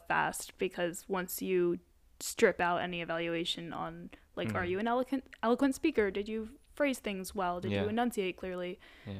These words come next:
Speaker 1: It just becomes about, did you logically prove your side to be true?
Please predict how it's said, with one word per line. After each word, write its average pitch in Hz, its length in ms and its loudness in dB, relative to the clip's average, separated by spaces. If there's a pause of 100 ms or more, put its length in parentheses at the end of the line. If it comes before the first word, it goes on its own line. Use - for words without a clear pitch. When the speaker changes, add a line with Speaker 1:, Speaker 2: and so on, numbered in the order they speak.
Speaker 1:
It 202 140 0
just 185 160 -2
becomes 175 320 -4
about, 160 400 0 (1080)
did 202 160 0
you 170 140 -8
logically - 440 -4
prove - 280 -6
your - 140 -4
side - 320 -6
to - 60 -10
be - 120 -8
true? - 440 -4